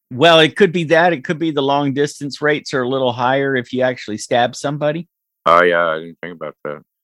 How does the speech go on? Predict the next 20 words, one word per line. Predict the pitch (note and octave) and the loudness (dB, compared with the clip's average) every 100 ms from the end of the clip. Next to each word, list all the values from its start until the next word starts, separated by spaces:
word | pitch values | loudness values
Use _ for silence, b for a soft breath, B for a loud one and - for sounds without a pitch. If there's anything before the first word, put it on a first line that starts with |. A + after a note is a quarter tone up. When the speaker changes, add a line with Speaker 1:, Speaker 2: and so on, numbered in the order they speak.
| _ - | _ 2
Speaker 2:
They | G2+ | 2
didn't, | A2+ | 2
they | - | -2
didn't | G#3+ | 0
Speaker 1:
<laughs> | D4 - _ | 0 0 _
Speaker 2:
have | A2 A2+ | 2 2
'em | A2 A2 | 0 -2
after | G#2+ _ _ | -4 _ _
midnight | A2 - F#2+ F2+ | -6 -4 -6 -4
when, | E2+ F2 | -10 -8
like, | F2+ E2 | -10 -10
you | F2+ | -14
know, | F2 | -14
you | E2+ F2 | -10 -6
got | E2+ | -6
rollover | E2+ G2 G#2 F#2+ F2+ | -6 -8 -8 -10 -12
minutes | F2 E2+ - | -14 -14 -16
or | D#2 | -14
something. | - E2+ _ E2+ _ - | -10 -10 _ -20 _ -12
Speaker 1:
Right. | F2 F#2 F#2 - | -4 -2 -2 -6